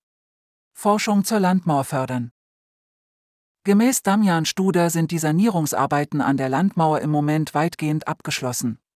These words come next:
Die Stiftung konzentriert sich jetzt auf zwei Ziele. Einerseits soll die historische Forschung gefördert werden. Denn bisher sind nur wenige Dokumente bekannt, in denen über die Mauer berichtet wird.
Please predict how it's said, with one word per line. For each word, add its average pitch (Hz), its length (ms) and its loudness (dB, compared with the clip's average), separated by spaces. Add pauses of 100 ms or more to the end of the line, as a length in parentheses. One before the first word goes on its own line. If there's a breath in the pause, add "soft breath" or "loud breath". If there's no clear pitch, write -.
(680)
Die 208 120 2
Stiftung 208 500 0
konzentriert 170 640 0
sich 180 180 -4
jetzt - 320 -2
auf 185 140 -4
zwei 190 260 0
Ziele. 147 460 -2 (200)
Einerseits 190 600 4
soll 160 160 2
die 165 100 -2
historische 190 600 -2
Forschung 165 440 -2
gefördert 135 500 -4
werden. 123 380 -4 (920)
Denn 202 180 4
bisher 208 380 2
sind 180 260 0
nur 185 200 2
wenige 202 400 4
Dokumente 175 560 2
bekannt, 147 600 -4
in 170 140 2
denen 180 260 2
über 175 220 0
die 226 140 2
Mauer 180 300 2
berichtet 139 520 -8
wird. 113 300 -10